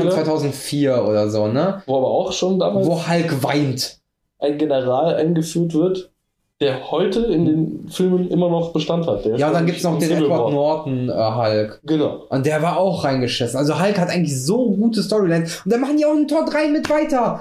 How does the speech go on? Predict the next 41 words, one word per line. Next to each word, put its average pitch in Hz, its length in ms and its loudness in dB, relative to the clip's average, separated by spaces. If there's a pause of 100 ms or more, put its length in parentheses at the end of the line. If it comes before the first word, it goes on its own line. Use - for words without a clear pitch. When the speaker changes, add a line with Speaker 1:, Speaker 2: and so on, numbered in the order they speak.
(120)
Speaker 2:
Fuck - 360 -4
Planet 240 420 0
Hulk. 247 320 0
So 208 140 0
eine 302 120 2
gute 277 240 0
Storyline 277 680 2 (220)
Speaker 1:
Ja, - 260 0
Speaker 2:
und 190 100 2
Speaker 1:
stimmt. 170 160 0
Speaker 2:
so 226 100 2
ein 285 120 2
guter 294 240 2
Comic. 262 500 0 (200)
Und 202 340 0
statt 240 280 0
daraus 240 280 0
einen 190 180 0
Hulk-Film 254 480 0
zu 190 100 -2
machen, 190 460 2
die 277 180 2
I 214 180 0
P - 200 -2
mal 165 140 2
ein 160 60 0
bisschen 160 260 0
zu 156 160 -4
pushen, 233 400 -2 (180)
nein, 170 200 0
wir 175 80 0
verwurschteln 160 440 0
das 165 180 -2
in 123 60 -4
Tor, 135 300 0
weil 117 420 0
wir 110 80 -4
haben 151 60 2
ja 147 60 0
sonst 120 240 -2
nichts. 107 260 -6